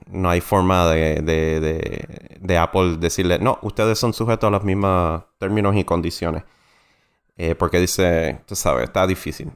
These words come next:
<clears throat> En el caso de, de esto, yo, mira, yo hace tiempo yo no uso Mac. Hace tiempo yo no uso Mac. Yo creo que desde que me fui...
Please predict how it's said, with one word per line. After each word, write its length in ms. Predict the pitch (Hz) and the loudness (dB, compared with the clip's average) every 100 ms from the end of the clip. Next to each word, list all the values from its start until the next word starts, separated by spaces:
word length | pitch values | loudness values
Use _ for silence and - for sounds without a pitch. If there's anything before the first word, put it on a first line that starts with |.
| _ | _
<clears throat> 760 | - 85 - 240 196 156 101 - | -4 -4 -2 0 4 4 2 -2
En 140 | 104 | -2
el 100 | 101 | -2
caso 340 | 113 117 139 | -2 0 0
de, 600 | 127 113 101 85 80 - - | 2 4 4 2 -2 -8 -12
de 220 | 101 110 | -2 0
esto, 180 | 135 117 | 0 0
yo, 240 | 101 120 - - _ _ _ _ _ _ _ | 0 -2 -4 -18 _ _ _ _ _ _ _
mira, 160 | 120 107 | 0 2
yo 120 | 143 | 4
hace 220 | 165 160 | 2 0
tiempo 960 | - 120 156 226 - 453 - 254 - 120 | -4 -10 -4 0 2 2 2 2 2 0
yo 140 | 117 | 2
no 100 | 107 | 2
uso 240 | 98 - 90 | 0 0 -2
Mac. 340 | - - - - - | -2 -8 -20 -20 -12
Hace 280 | 123 156 | -4 -2
tiempo 600 | 143 156 170 165 156 139 | -2 0 2 2 0 -2
yo 120 | 123 110 | 0 0
no 80 | |
uso 240 | 101 - 85 | 0 -2 -4
Mac. 240 | 80 90 | -4 -4
Yo 100 | 104 | -2
creo 160 | 110 139 | 0 2
que 140 | 117 101 92 | 2 2 2
desde 400 | 92 87 85 82 | 2 2 2 -2
que 120 | 85 | -2
me 140 | 85 | -2
fui... 840 | - - 101 110 107 107 107 - | -4 -6 -2 0 0 -2 -4 -10